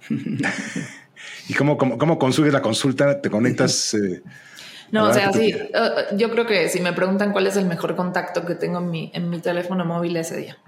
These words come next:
Speaker 2: O sea, es una persona que de verdad está en todos lados. Eh, da clases en, en París, en la Sorbonne, o sea, está de viaje constantemente, entonces atiende mucho online y luego también atiende de manera física, pero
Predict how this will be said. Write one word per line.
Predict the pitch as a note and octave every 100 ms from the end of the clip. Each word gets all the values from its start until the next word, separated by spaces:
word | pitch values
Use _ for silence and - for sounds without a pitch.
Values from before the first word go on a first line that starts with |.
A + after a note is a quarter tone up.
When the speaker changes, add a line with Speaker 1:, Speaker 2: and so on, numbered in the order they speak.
| - -
Speaker 2:
O |
sea, | F#3 F3+ F3+
es | F#3+
una | G3+ F#3+ F3
persona | F3 E3+ F3+ F3+ F3 E3+
que | - F3
de | F#3
verdad | F#3 F#3+ G3 G3
está | F#3 F3+
en | F3+
todos | F3+ E3+
lados. | E3 - - - - - - - _ -
Eh, | F#3 F3+
da | F#3
clases | F#3 F#3 G3+ F#3
en, | E3+ - -
en | E3+ F3 E3+
París, | F3+ F#3+ A#3 G#3+
en | F#3
la | F#3
Sorbonne, | F#3 F3 F#3 G#3 A3+ A3+ G#3
o |
sea, | E3+ E3+ F3 E3 D#3+
está | F3+ F#3
de | F#3+
viaje | F#3 F#3 F3+ F3+
constantemente, | E3+ E3 F3 E3+ F3 F#3+ G3+
entonces | G3 F3 F3 E3+
atiende | E3+ F#3 F3+ F3 E3 D#3+ - - -
mucho | F#3 G3+ G#3 G3 F#3 F#3+
online | F3+ F#3 G3+ C4 G#4+ _ _ - -
y | G3+
luego | G3 F#3+ F3+ E3+ E3 D#3+ D#3+ D#3 -
también | F3 F3 E3+ E3+
atiende | E3+ F3 F3 E3+
de | E3 E3+
manera | F3 E3+ E3+
física, | - - D#3+ - D3+
pero | E3+ E3 E3 D#3+ D#3+ D3+ D#3